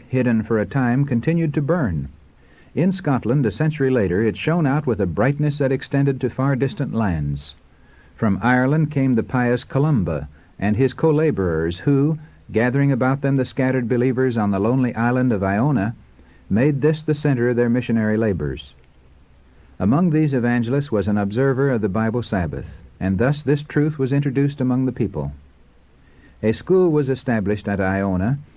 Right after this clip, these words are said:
from which missionaries went out, not only to Scotland and England, but to Germany, Switzerland, and even Italy. But Rome had fixed her eyes on Britain, and resolved to bring it under her supremacy.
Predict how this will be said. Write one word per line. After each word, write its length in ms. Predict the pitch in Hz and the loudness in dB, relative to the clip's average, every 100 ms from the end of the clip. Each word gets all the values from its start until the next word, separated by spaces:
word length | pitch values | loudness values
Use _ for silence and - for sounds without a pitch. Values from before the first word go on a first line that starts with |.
| - | -20
from 200 | - 135 | -2 0
which 240 | 139 151 151 | 2 0 0
missionaries 540 | 156 143 110 95 92 | 0 0 0 0 -2
went 180 | 92 90 | -2 -2
out, 280 | 85 113 143 - | -2 -2 -6 -8
not 180 | 98 131 | -2 0
only 180 | 156 139 | 2 0
to 140 | - | -2
Scotland 500 | 92 - 104 101 123 | -6 -4 -4 -2 -2
and 140 | 120 90 | 0 0
England, 420 | 101 101 147 165 - - - - | 0 0 0 -2 -6 -20 -20 -4
but 180 | 113 117 | -4 0
to 120 | 156 | 0
Germany, 520 | 143 185 156 85 78 - | 2 2 0 0 -4 -10
Switzerland, 680 | - 180 185 120 87 69 - - - | -2 -2 0 -2 0 -4 -8 -16 -4
and 200 | 131 170 | -2 0
even 280 | 160 147 | 2 0
Italy. 440 | 165 160 101 80 76 - - - - - - _ - _ _ - _ - - - - - - - - | 0 -2 -2 -2 -6 -14 -20 -20 -20 -20 -20 _ -20 _ _ -20 _ -20 -20 -20 -20 -20 -20 -20 -2
But 160 | 110 | 0
Rome 320 | 110 151 190 185 | 2 2 2 2
had 200 | 151 151 | 2 0
fixed 300 | 175 170 - | -2 -4 -2
her 180 | 151 | 0
eyes 320 | 131 120 127 120 | 2 2 0 0
on 200 | 120 113 | 0 2
Britain, 480 | 104 90 78 69 - - - - - - - - | 0 -2 -4 -6 -12 -20 -20 -20 -20 -20 -16 -2
and 180 | 113 | 0
resolved 460 | 117 107 131 147 143 | 2 2 2 0 0
to 80 | 131 | 0
bring 200 | 127 135 | 0 0
it 100 | 123 | 0
under 240 | 123 123 | 0 0
her 120 | 113 117 | 0 -2
supremacy. 720 | 101 92 117 80 - 64 71 | -4 -2 -2 -2 -4 -10 -12